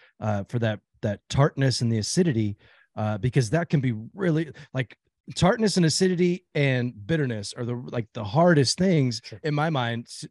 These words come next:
Speaker 1: to pair with because they're such, uh, strong components,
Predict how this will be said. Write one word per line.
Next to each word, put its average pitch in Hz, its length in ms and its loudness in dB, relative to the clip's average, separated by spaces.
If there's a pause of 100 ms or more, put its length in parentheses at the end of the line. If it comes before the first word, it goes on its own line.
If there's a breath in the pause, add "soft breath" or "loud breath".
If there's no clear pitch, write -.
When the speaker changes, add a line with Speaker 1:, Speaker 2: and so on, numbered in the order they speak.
Speaker 1:
to 127 100 -4
pair 185 260 2
with 110 280 0
because 117 340 -4
they're 120 180 -2
such, - 400 -4 (420 soft breath)
uh, 110 320 -4
strong 151 720 2
components, 117 600 -2